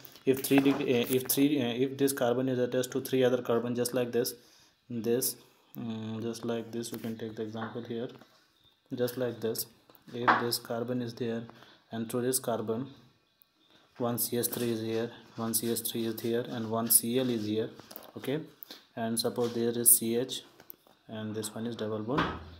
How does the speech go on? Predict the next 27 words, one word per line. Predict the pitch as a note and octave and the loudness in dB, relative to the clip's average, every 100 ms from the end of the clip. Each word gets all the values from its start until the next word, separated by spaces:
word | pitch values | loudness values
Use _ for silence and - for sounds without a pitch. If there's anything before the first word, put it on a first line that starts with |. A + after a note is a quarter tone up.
| - | -12
C | - A2+ A#2 | -6 -2 0
H | D#3 - - _ _ _ _ - | 0 -4 -14 _ _ _ _ -2
two. | B2+ G#2 - - - - - | -2 -2 -6 -14 -18 -18 -6
So | - | 2
you | E3+ | 2
can | F3 E3+ | 4 2
see | F#3 E3 | 4 6
here | D#3 E3 | 6 6
through | E3 D3 | 4 0
this | C#3 E3+ F3 | 4 4 4
carbon | E3 C#3+ A#2 B2 C#3 | 6 6 6 4 2
is | C#3 C3+ - - - - - - | 2 2 0 -4 -20 -20 -16 0
three | C#3 | 6
other | D3 C#3+ D3 | 6 6 4
carbon | C#3+ C#3 C#3+ | 4 4 4
is | C3+ | 2
attached. | B2+ B2 D3 - - _ - _ _ _ _ _ _ _ _ - | 0 0 -2 -4 -16 _ -20 _ _ _ _ _ _ _ _ -4
One | A#2+ A#2+ | 0 2
is | B2 A#2+ | 2 4
this, | C3+ D3 - | 4 4 2
one | A#2+ B2 | 2 4
is | B2 A#2 | 2 2
this, | C3+ C#3 | 2 2
and | A#2+ | 0
one | A#2 A#2+ | 0 0
is | A2+ | 0
this. | C3 D#3 | 2 2